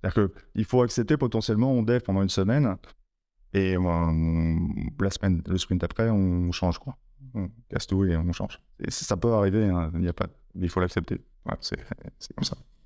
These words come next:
Et ça évite de se retrouver un an et demi plus tard, euh, à quelque chose qui sert à rien à personne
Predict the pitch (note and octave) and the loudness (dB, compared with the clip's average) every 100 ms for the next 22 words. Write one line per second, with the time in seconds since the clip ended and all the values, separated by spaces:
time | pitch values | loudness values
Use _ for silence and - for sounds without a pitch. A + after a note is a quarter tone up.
0 | - - F2 - F2+ G2+ G2+ F2 F#2+ - | -8 -2 0 2 2 0 0 -2 -4 -2
1 | F#2+ G2+ F#2+ F#2 F2+ E2 - G2 G2+ F2+ | 0 2 2 2 2 -2 -2 0 2 2
2 | E2 D#2+ D2 - G2+ G2 G2 F#2+ E2+ - | 0 -4 -4 -4 -2 -2 0 -2 -4 -6
3 | F#2 F2+ E2+ F2 F2 - G#2+ - | -4 -2 0 0 0 -2 -6 -8